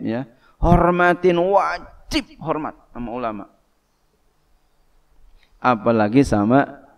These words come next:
guru kita, itu lebih, ya, punya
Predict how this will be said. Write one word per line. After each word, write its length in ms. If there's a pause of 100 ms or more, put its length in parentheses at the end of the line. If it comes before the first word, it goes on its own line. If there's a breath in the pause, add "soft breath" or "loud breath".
(120)
guru 480
kita, 720
itu 240
lebih, 640 (180)
ya, 540
punya 340